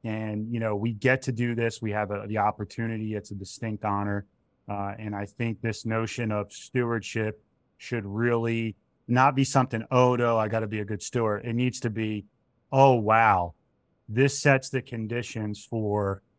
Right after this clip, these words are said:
uh, everything that we hold dear and the opportunity we have to deliver on our, on our mission." So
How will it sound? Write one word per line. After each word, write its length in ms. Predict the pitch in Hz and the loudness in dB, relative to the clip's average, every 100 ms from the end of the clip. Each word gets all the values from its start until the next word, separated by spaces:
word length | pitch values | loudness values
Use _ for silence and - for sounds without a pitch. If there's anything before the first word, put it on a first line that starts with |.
| _ _ | _ _
uh, 240 | 107 104 98 | -6 -6 -6
everything 540 | 123 120 120 110 120 113 | -4 0 0 -2 -4 -2
that 180 | 104 107 | -4 -4
we 160 | 107 | -4
hold 340 | 98 110 104 95 | 0 0 0 -2
dear 500 | 104 104 104 101 95 _ _ _ 113 | -4 -2 0 -2 -6 _ _ _ -8
and 280 | 104 101 | -6 -6
the 120 | 101 104 | -4 0
opportunity 580 | 101 107 101 113 101 | 0 -2 -8 -6 -4
we 140 | 101 98 | -4 -2
have 240 | 101 98 | -2 -2
to 80 | - | -4
deliver 480 | 95 95 98 95 95 | -6 -4 -4 -4 -6
on 60 | 95 | -6
our, 180 | 92 92 92 | -8 -10 -8
on 140 | 117 | -6
our 120 | 98 95 | -4 -4
mission." 440 | 95 95 - 92 | -4 -6 -10 -10
So 320 | - 104 95 | -8 -6 -8